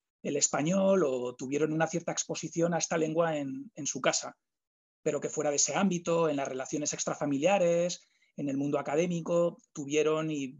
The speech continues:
y tienen el inglés como lengua dominante. ¿Y qué vamos a hacer en este curso? Pues en este curso vamos a trabajar aspectos lingüísticos y no lingüísticos. En lo que concierne a los aspectos lingüísticos,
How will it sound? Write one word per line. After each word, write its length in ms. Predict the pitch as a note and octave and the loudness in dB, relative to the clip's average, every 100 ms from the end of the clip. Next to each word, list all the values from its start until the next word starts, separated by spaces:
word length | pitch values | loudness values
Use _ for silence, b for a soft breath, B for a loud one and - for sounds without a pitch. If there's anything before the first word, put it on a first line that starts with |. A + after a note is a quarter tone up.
| C3+ C3+ C#3 | -14 -10 -8
y 120 | C#3 | -6
tienen 280 | C#3 D3+ D#3+ | -4 -4 -4
el 80 | D3+ | -4
inglés 320 | D3+ D3+ - | -2 -2 -4
como 180 | D3+ C3 | -6 -6
lengua 220 | C3+ C3+ | -4 -6
dominante. 480 | A2+ A2+ G#2+ - _ _ _ _ _ _ _ _ _ | -6 -10 -14 -18 _ _ _ _ _ _ _ _ _
¿Y 420 | E3+ D3 C#3+ C#3+ | -6 -4 -2 -2
qué 80 | G3 | 0
vamos 240 | G3+ G3+ G#3 | 2 2 0
a 40 | |
hacer 140 | G3+ | -2
en 80 | F#3 | 0
este 200 | F3+ - | 0 -2
curso? 340 | - - - - _ | -2 -6 -12 -16 _
Pues 180 | C#3+ - | -6 -4
en 80 | D#3 | -2
este 160 | - | -4
curso 300 | F3+ F#3 - | -4 -2 0
vamos 260 | F3+ F3 F3 | 0 0 -2
a 60 | F#3 | -2
trabajar 600 | E3+ E3 F#3+ G3 G#3 - _ - | -2 -4 -2 -2 -2 -6 _ -8
aspectos 460 | - - E3+ G3 F3 | -6 -4 -4 -2 0
lingüísticos 840 | E3+ F3 A3 A#3+ A3+ B3 - - - | 0 2 2 0 0 -2 -4 -12 -2
y 120 | D3+ | 0
no 100 | D3+ | 2
lingüísticos. 720 | B2+ A2+ A2+ - - - - _ _ _ _ _ _ _ - | 0 -2 -6 -10 -14 -20 -20 _ _ _ _ _ _ _ -6
En 420 | C#3 C#3 C#3+ C#3+ | -4 -2 -2 -2
lo 100 | C#3 | -2
que 80 | - | 0
concierne 380 | - F3+ E3+ | 0 0 2
a 20 | E3+ | 4
los 140 | D3+ | 4
aspectos 400 | D#3+ F3 F3+ E3 | 4 0 0 4
lingüísticos, 800 | E3+ F3 G#3 - G#3 A#3 B3 | 4 6 4 4 2 2 0